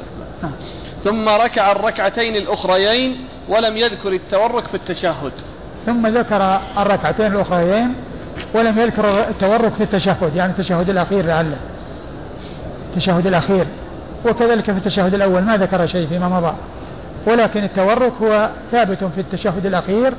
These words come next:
Speaker 1: والافتراش في التشهد الأول وبين السجدتين، بين السجدتين وفي التشهد الأول،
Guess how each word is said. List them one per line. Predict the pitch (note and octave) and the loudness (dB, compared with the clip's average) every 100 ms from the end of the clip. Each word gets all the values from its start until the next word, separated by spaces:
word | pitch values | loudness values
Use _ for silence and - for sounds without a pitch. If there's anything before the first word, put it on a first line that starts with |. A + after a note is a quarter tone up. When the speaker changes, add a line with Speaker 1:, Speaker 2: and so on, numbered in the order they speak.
| - - - - - - - - - | -8 -16 -16 -16 -16 -16 -16 -14 0
Speaker 1:
والافتراش | A3 A#3 - G#3 G3+ F#3 | 2 2 2 2 2 2
في | F#3+ F#3 F#3+ - | 0 -2 -2 -4
التشهد | G#3+ G3+ G3 F3 F3 | -2 0 0 0 0
الأول | F3+ G3+ A#3+ B3 A#3+ | 2 4 4 2 2
وبين | F#3+ G3+ G3 | -2 0 0
السجدتين، | E3+ F#3 E3 D#3+ E3+ E3 D#3+ D#3+ - - - - - - - - | -2 -2 -4 -2 0 0 -2 -6 -12 -14 -14 -14 -14 -14 -10 -2
بين | G3+ G3+ | 2 2
السجدتين | - F#3+ F3 E3+ G3 A#3+ A#3+ - - - - - - - - | 0 0 0 2 2 2 2 -4 -10 -12 -12 -14 -14 -8 -2
وفي | F3+ F#3 | 0 2
التشهد | - - F3+ F3+ | 0 0 2 2
الأول، | E3+ F3 A3+ A#3 B3 | 4 4 4 4 2